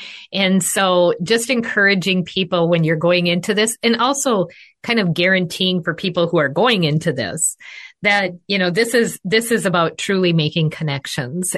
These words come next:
And so come into it with that idea.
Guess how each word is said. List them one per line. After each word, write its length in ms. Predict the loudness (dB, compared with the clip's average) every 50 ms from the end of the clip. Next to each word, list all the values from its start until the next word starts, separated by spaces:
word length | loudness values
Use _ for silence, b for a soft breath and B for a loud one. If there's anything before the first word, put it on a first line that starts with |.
| -2
And 300 | 0 2 2 2 2 0
so 500 | 0 -2 -2 0 0 2 2 0 0 -2 -6
come 220 | -6 -4 -2 0 0
into 460 | 0 0 0 -2 -2 0 0 2 2
it 140 | 0 0 -2
with 380 | -4 -4 -2 0 -2 -2 -2 -4
that 200 | -4 -2 -2 -2
idea. 600 | -2 -4 -4 -4 -4 -4 -4 -4 -4 -6 -10